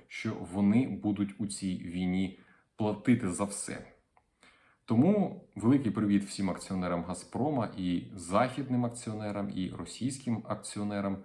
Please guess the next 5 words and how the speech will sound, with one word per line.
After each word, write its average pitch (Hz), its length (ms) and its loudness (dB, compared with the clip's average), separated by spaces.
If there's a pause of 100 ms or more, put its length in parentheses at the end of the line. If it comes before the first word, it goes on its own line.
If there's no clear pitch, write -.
(480)
Проблеми 120 500 2
для 98 160 -2
них 117 360 0
тільки - 280 -2
починаються. - 680 -6